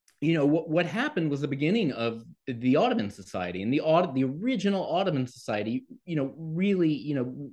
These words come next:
targeted, uh, milliners, so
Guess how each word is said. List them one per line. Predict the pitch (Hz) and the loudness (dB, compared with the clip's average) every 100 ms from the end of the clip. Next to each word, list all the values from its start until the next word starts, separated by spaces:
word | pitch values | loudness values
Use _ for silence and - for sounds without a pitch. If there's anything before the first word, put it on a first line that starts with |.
| _ | _
targeted, | - 165 185 156 110 95 98 - _ _ _ | -4 2 2 2 0 -4 -6 -14 _ _ _
uh, | 120 113 117 117 | -2 0 0 -2
milliners, | 143 160 131 104 87 85 | 4 4 4 0 -4 -6
so | - 113 | -6 -4